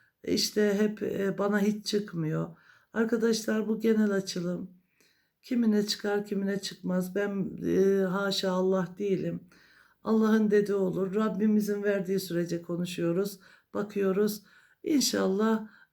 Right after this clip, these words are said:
e, böyle hemen karar vermeyin. Ve gerçekten bakın rahatsızım ki yüzümden de bellidir. Ama sizleri ihmal etmemek için. Çünkü D M'den çok yazıyorlar bana, "Abla işte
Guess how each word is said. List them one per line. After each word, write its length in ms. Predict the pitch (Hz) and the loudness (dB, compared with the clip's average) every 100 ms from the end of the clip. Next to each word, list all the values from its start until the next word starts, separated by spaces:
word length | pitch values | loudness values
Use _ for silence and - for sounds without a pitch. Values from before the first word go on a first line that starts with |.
| - | 0
e, 200 | 226 220 | 0 2
böyle 640 | 269 262 247 240 233 - | 4 4 6 4 2 -2
hemen 440 | 220 240 254 240 226 | 0 2 2 2 -2
karar 440 | 233 226 226 220 | -2 -2 0 0
vermeyin. 680 | 233 233 185 180 180 190 - _ _ _ - | 0 0 0 0 -2 -4 -10 _ _ _ -4
Ve 120 | 208 | -2
gerçekten 720 | 202 220 220 214 208 208 202 | 2 2 2 0 0 -2 -2
bakın 340 | 202 202 208 185 | -2 -2 -2 0
rahatsızım 880 | 185 185 185 196 185 185 185 - - | 0 0 -4 -6 -2 -2 -2 -8 -8
ki 120 | 185 | -2
yüzümden 760 | 175 160 170 175 175 180 180 | -2 0 -4 -4 -2 0 0
de 160 | 175 170 | 0 0
bellidir. 640 | 170 170 175 175 185 180 - - - - _ | 0 0 -2 -2 -4 -6 -14 -20 -20 -20 _
Ama 340 | 190 190 208 | -2 0 2
sizleri 840 | 214 - 190 175 180 175 214 214 - _ _ - | 0 0 -2 0 0 2 2 0 -6 _ _ -6
ihmal 480 | 196 190 196 190 | -2 -2 0 2
etmemek 560 | 190 196 - 165 156 156 | 2 0 -4 -6 -4 -6
için. 420 | - - 208 202 - _ _ | -10 -2 -2 -2 -10 _ _
Çünkü 300 | - 208 196 | -8 -4 -2
D 160 | 208 196 | 0 2
M'den 400 | 190 190 190 190 | 2 2 2 0
çok 280 | 190 196 - | -2 -4 -2
yazıyorlar 540 | 180 175 170 175 170 | -2 0 -2 -2 -4
bana, 280 | 170 175 175 | -4 -4 -4
"Abla 280 | 175 160 - | -4 -4 -4
işte 260 | - - | -6 -6